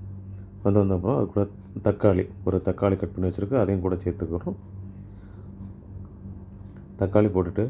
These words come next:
அதுக்கு, அதுக்கப்புறம் நமக்கு தேவையான கொஞ்சம் உப்பையும் சேர்த்து போட்டுக்கிறோம். உப்பு போட்டுட்டு உப்பு இந்த அளவு பார்த்துக்கிறோம். ஓகே, அதுக்கப்புறம் நமக்கு கொஞ்சம் தேவையான சின்ன ஒரு, ஒரு அரை ஸ்பூன் ஜீரகத்தூள், ஒரு கால் டீஸ்பூன் வந்து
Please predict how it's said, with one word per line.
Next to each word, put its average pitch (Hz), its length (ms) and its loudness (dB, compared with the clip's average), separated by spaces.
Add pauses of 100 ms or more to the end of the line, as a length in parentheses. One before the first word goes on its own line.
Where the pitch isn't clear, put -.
(1160)
அதுக்கு, 92 320 2 (180)
அதுக்கப்புறம் 98 520 4 (200)
நமக்கு 95 340 0
தேவையான 92 500 4 (600)
கொஞ்சம் 98 220 4
உப்பையும் 101 240 4
சேர்த்து 95 200 2
போட்டுக்கிறோம். 90 440 2
உப்பு 101 160 -6
போட்டுட்டு 92 300 0
உப்பு 98 280 2
இந்த 92 160 4
அளவு 90 240 4
பார்த்துக்கிறோம். 87 460 0 (1000)
ஓகே, 98 220 2 (520)
அதுக்கப்புறம் 101 420 6
நமக்கு 95 280 2
கொஞ்சம் 92 200 0
தேவையான 98 520 4
சின்ன 107 360 2 (340)
ஒரு, 95 320 2
ஒரு 92 160 2
அரை 95 160 2
ஸ்பூன் 95 360 2 (960)
ஜீரகத்தூள், 104 600 6 (800)
ஒரு 95 160 4 (580)
கால் 95 220 6
டீஸ்பூன் 95 480 2
வந்து 98 360 2